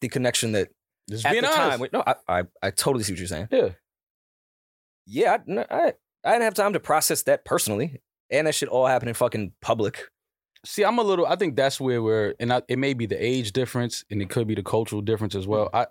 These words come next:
Speaker 2: like, to me, sometimes you just have to just, like, take things for what they are and move forward. And I think that's what I did through the whole thing. Like, I just took it for what it was,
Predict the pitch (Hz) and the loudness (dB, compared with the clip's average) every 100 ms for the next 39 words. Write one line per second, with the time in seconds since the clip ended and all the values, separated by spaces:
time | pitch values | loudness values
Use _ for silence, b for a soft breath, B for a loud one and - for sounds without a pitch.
0 | _ 120 117 - 127 147 175 202 - _ | _ -2 -2 -2 -4 -2 -2 -4 -12 _
1 | _ _ _ _ _ _ _ _ _ _ | _ _ _ _ _ _ _ _ _ _
2 | - - - - - 175 165 165 156 139 | -20 -20 -20 -6 -2 -2 0 2 2 0
3 | 120 131 127 135 120 110 107 110 - - | -4 -4 0 2 2 -2 -2 -2 -4 -2
4 | 104 98 - _ - 131 139 123 - 117 | 0 0 -4 _ -2 -2 -2 -4 -2 -4
5 | 107 107 107 120 120 98 98 98 - 85 | 0 0 2 2 0 -4 -4 -4 -2 -4
6 | 60 - 101 98 104 104 101 101 - 98 | -4 -8 -4 -2 0 -2 0 0 0 -2
7 | 98 92 98 90 90 92 92 95 90 - | -2 0 -2 -2 -4 -4 0 0 -2 -6
8 | - 95 92 92 98 95 - 127 113 101 | -4 -2 -2 -2 -2 -2 -2 -4 -4 -2
9 | 104 101 104 113 110 107 | -2 0 0 0 0 -4